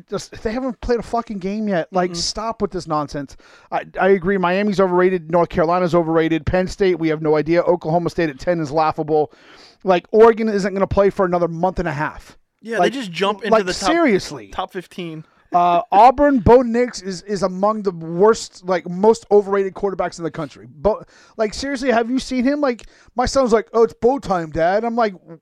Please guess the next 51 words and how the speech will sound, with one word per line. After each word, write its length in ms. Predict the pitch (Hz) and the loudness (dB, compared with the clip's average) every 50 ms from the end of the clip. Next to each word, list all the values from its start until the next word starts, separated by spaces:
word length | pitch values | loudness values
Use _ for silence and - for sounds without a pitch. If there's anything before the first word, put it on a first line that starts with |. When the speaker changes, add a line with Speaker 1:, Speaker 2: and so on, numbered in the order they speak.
| _ 160 | _ _
Speaker 1:
"Why 160 | 160 180 196 | -6 -4 -2
are 60 | 233 240 | -2 -2
we 100 | 254 233 | -2 -2
going 160 | 247 254 247 | 0 0 2
to 80 | 233 | 2
Bojangles?" 640 | 202 226 226 190 190 214 226 208 151 107 - - - _ _ _ _ _ _ - | 2 2 2 2 2 0 -2 -2 -6 -10 -14 -20 -20 _ _ _ _ _ _ -8
Speaker 2:
<laughs> 0 | |
Speaker 1:
Like, 240 | 208 208 214 214 208 | -2 0 0 0 0
wh-, 240 | 202 226 240 233 214 | 0 -4 -6 -4 -4
what? 180 | 233 254 208 | -4 -4 -4
I, 260 | 180 196 - - - 196 | -6 -8 -8 -10 -8 -6
I 80 | 202 226 | -4 -2
don't 220 | 233 254 254 226 | -2 -2 -2 -2
get 180 | 202 262 302 262 | 0 0 0 0
it. 160 | 185 - - | -2 -4 -6
Speaker 2:
Yeah, 80 | 247 160 | -10 -8
no, 140 | 156 156 156 | -6 -6 -6
his 220 | 151 202 233 226 | -6 -6 -8 -8
play, 260 | - - 196 185 180 | -10 -8 -4 -2 -2
I 40 | 170 170 | -2 -4
mean, 100 | 170 170 | -6 -10
he, 100 | 202 220 _ _ _ - - - - - - - | -12 -14 _ _ _ -20 -18 -18 -18 -18 -20 -18
he 200 | - 190 196 214 | -14 -12 -12 -10
had 200 | 220 247 240 - | -8 -8 -10 -10
some 180 | - - 170 160 | -10 -14 -14 -16
terrible 640 | - - - - 170 170 165 165 160 151 156 156 | -18 -18 -12 -8 -6 -4 -2 -4 -4 -4 -6 -8
decision 400 | 151 147 147 147 160 151 151 185 | -10 -10 -10 -10 -10 -12 -12 -12
making 520 | 147 151 156 143 - - 165 170 185 185 - _ _ _ | -16 -16 -16 -16 -18 -20 -20 -20 -20 -20 -20 _ _ _
Speaker 1:
He's 260 | - - 269 285 240 | -6 -4 -4 -4 0
the 80 | 214 277 | 0 0
Speaker 2:
against 120 | 233 214 | 2 2
Speaker 1:
worst 180 | 254 277 254 - | 2 0 0 0
bow 260 | - - 233 240 247 | -2 2 2 4 4
to 60 | 240 | 2
Speaker 2:
Georgia. 20 | 202 | 0
Speaker 1:
ever 160 | 220 226 240 226 | 0 0 -2 -2
play 280 | - - 233 247 240 | -2 -2 -2 -2 0
at 80 | 233 226 | 0 0
Auburn. 400 | 208 208 196 156 143 123 104 - _ _ _ | 0 -2 -2 -4 -6 -12 -14 -16 _ _ _
Speaker 2:
Yeah, 340 | 185 185 160 143 135 117 - | -16 -14 -14 -14 -14 -12 -8
it 200 | 165 180 185 190 | -6 -6 -6 -2
wasn't 320 | 196 185 175 156 160 156 143 | 0 0 0 0 -2 -6 -8
great. 320 | 147 143 147 151 160 - | -8 -8 -8 -8 -10 -12
I 60 | - 190 | -12 -10
mean, 120 | 196 208 | -10 -8
you 60 | 214 | -6
got 140 | 220 214 180 | -6 -6 -4
Cincinnati 540 | - 226 196 - 170 170 175 185 190 190 185 | -4 -6 -6 -6 -4 -4 -4 -2 -4 -6 -8
at, 100 | 180 170 _ _ | -14 -20 _ _
at 60 | - 165 | -12 -12
eleven. 420 | 147 151 151 156 156 160 151 151 | -8 -6 -6 -6 -6 -8 -10 -14